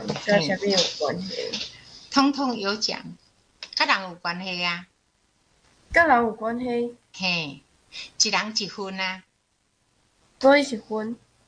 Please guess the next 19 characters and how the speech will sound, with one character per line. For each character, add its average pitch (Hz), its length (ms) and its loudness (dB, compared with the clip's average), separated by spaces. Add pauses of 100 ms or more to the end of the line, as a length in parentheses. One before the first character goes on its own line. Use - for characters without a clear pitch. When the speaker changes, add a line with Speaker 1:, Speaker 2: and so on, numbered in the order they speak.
(200)
Speaker 1:
嘿 180 240 4
啦， 160 200 -2
而 202 60 -4
且 302 200 2 (120)
一 180 100 -6
个 165 80 0
人 160 140 -2
搁 208 80 -2
一 196 220 -4
分， 196 320 -6
是 - 200 -4
毋 160 80 -4
是 156 80 -8
一 147 160 -8
分？ 165 380 -2 (720)
Speaker 2:
哦。 220 300 4 (480)
Speaker 1:
好 160 180 4
啦， - 240 -2 (120)
好。 - 140 0